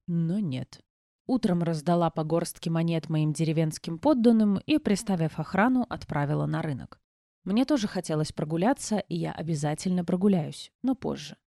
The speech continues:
Пока же отправилась во дворец, к графу Блэкли. Не думаю, что к самому казначею меня пустят, да и Блэкли мне понравился. «Вика, ты же ещё поедешь во дворец.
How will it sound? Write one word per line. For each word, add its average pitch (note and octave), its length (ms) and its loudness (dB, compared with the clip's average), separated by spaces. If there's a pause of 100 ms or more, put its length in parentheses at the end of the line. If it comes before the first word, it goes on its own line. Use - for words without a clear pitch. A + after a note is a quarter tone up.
(120)
Пока - 280 4
же A#3+ 100 4
отправилась G#3 640 2
во F3 100 2
дворец, E3 560 -2
к - 100 -14
графу F3 400 -4
Блэкли. E3 560 -2 (380)
Не A#3+ 160 4
думаю, G#3+ 300 4
что - 200 -8
к - 60 -14
самому F3+ 440 0
казначею D#3+ 640 -2
меня C4 220 4
пустят, - 460 -4 (340)
да C#4+ 120 4
и C#4 100 6
Блэкли D#3+ 420 0
мне D3+ 180 0
понравился. - 680 -8 (440)
«Вика, G3 400 2 (280)
ты A3+ 100 6
же A3 120 6
ещё A3+ 220 4
поедешь A3 480 4
во G3+ 80 8
дворец. F#3 520 0